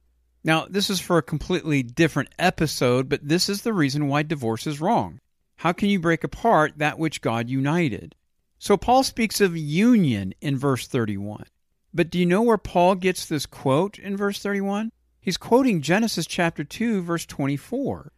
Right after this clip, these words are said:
And this is the passage where God institutes marriage.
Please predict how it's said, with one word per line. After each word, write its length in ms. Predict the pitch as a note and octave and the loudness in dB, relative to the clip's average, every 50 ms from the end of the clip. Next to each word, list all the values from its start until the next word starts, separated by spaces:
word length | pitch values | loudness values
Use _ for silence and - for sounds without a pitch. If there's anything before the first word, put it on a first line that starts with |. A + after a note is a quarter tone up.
| _ - | _ -6
And 120 | C#3+ D#3 D3+ | -6 0 2
this 200 | A3 B3 - - | 2 2 2 0
is 140 | C#4 A#3+ | 0 0
the 80 | G#3 F#3+ | 0 -2
passage 540 | - - D#3+ D3+ D3 D3+ - F3 D#3 D3 D3 | -2 0 0 0 0 0 -2 -4 -10 -6 -2
where 140 | F3+ F3+ D#3 | -2 -2 -2
God 380 | C3+ C#3+ B2 B2+ C#3 D3 - - | 0 0 0 2 0 -2 -2 -6
institutes 720 | C#3 C3+ B2+ - - - D#3 D3 - B2 A#2 A#2+ - - | -6 -6 -6 -6 -6 -8 -8 -8 -6 -6 -6 -6 -6 -6
marriage. 640 | D3+ E3+ G#3+ B3 A3+ C3 F#2 - B1 - - - _ | -4 -4 -2 0 -2 -2 -4 -6 -14 -20 -20 -20 _